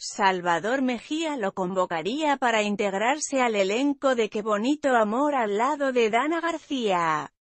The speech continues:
Jorge Salinas, Pablo Montero y Juan Ferrara. En enero y febrero de dos mil trece se convierte en la imagen oficial de Pepsi en México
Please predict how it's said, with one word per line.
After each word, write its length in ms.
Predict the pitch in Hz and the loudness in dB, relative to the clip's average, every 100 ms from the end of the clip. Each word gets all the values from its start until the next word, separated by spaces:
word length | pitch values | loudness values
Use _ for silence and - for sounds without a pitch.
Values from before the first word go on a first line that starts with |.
| - | -16
Jorge 640 | - 233 311 320 302 277 | -4 -2 -2 -4 -4 -4
Salinas, 880 | - 269 254 220 175 160 143 - - _ - | -2 -2 -2 -2 -2 -2 -6 -10 -14 _ -4
Pablo 500 | 196 214 240 247 233 | 0 0 0 0 0
Montero 680 | 208 196 190 262 311 302 | 0 -2 2 2 2 0
y 100 | 277 | -2
Juan 400 | 240 - 214 233 | -6 -4 0 0
Ferrara. 840 | 240 - 208 208 185 170 160 151 170 _ _ - | -2 -2 0 2 2 2 -2 -4 -10 _ _ -6
En 220 | 226 214 | -2 -2
enero 460 | 185 196 269 294 254 | -2 -2 0 0 -2
y 100 | 220 | -2
febrero 640 | 214 185 190 233 254 233 | -4 0 2 2 2 0
de 120 | 220 | 0
dos 260 | 202 175 214 | -2 -2 -2
mil 220 | 277 262 | -2 -2
trece 500 | 247 320 - - 254 | -2 -2 -4 -4 -2
se 180 | - 233 | -2 -2
convierte 720 | 208 196 202 285 302 294 254 | -2 -2 0 -2 0 0 0
en 140 | 226 | 2
la 100 | 220 | 0
imagen 640 | 190 185 226 311 - 285 262 | 0 -2 -4 -4 -4 -2 -2
oficial 640 | 233 - 214 - 262 285 | -4 -8 -8 -2 -2 -2
de 160 | 240 226 | -2 -2
Pepsi 560 | 233 302 - - 330 | 0 -2 -2 -6 -4
en 140 | 285 254 | -2 0
México 800 | 233 208 202 185 190 170 165 | -2 -4 -6 -4 -2 -2 -4